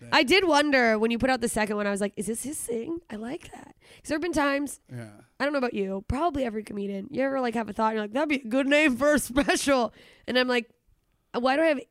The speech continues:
Speaker 2: names for eight specials? I haven't
Speaker 1: Yeah.
Speaker 2: fucking recorded one special. Relax."
Speaker 1: I remember after I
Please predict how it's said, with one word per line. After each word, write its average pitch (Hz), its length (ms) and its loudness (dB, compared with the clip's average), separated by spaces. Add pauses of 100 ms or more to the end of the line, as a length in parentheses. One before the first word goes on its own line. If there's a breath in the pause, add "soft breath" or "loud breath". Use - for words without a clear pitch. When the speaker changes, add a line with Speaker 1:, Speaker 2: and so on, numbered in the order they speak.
Speaker 2:
names 233 300 -2
for 220 180 -4
eight 208 180 -2
specials? 190 640 -4
I 185 60 -4
haven't 196 160 -2
Speaker 1:
Yeah. 208 80 -6
Speaker 2:
fucking 202 240 -2
recorded 196 380 -4
one 196 160 -4
special. 196 400 -6
Relax." 196 640 -10
Speaker 1:
I 180 240 -6
remember 226 360 -2
after 196 320 -4
I 175 140 -4